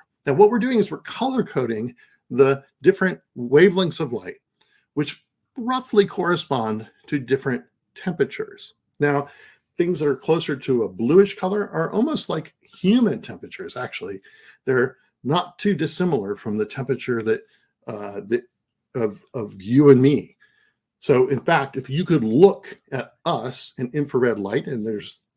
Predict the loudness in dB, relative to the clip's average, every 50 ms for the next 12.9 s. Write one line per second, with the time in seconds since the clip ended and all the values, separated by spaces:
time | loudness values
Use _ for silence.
0 | _ _ -4 -4 -4 -4 -4 -6 -6 -6 -6 -6 -6 -6 -6 -6 -8 -10 -12 -10
1 | -10 -8 -8 -8 -8 -10 -12 -14 -16 -14 -12 -12 -10 -8 -6 -8 -6 -6 -8 -4
2 | -4 -4 -4 -4 -6 -8 -10 -16 _ -20 -20 -20 _ _ 2 4 4 4 4 4
3 | 2 2 2 2 2 2 0 0 0 0 0 0 0 0 -2 -6 -8 -12 -14 -4
4 | 0 2 4 4 4 4 2 2 4 4 4 2 2 -2 -14 -20 _ _ _ _
5 | _ -6 -4 -4 0 0 0 0 0 0 0 0 -2 0 2 0 0 0 -2 -6
6 | -8 -10 -12 _ -20 _ _ _ -14 -14 -12 -8 -6 -2 -2 -2 -2 -4 _ _
7 | _ 0 0 0 2 2 0 0 -2 -4 -6 -8 -8 -8 -8 -10 -12 -8 -8 -8
8 | -8 _ _ _ -6 -6 -6 -6 _ _ _ _ -2 0 0 0 0 -4 -6 -10
9 | -8 -6 -4 -4 -4 -4 -4 -4 -2 -2 -2 -2 -6 -8 -8 -6 -6 -6 -6 -6
10 | -10 _ _ _ _ _ _ _ _ _ _ _ _ _ -4 0 2 4 4 4
11 | 2 0 -4 -8 -2 0 6 6 6 6 6 4 -2 -2 -2 -4 -2 -4 -4 -4
12 | -4 -6 -6 -6 -6 -4 -4 -6 -4 0 0 2 2 2 0 0 -2 -4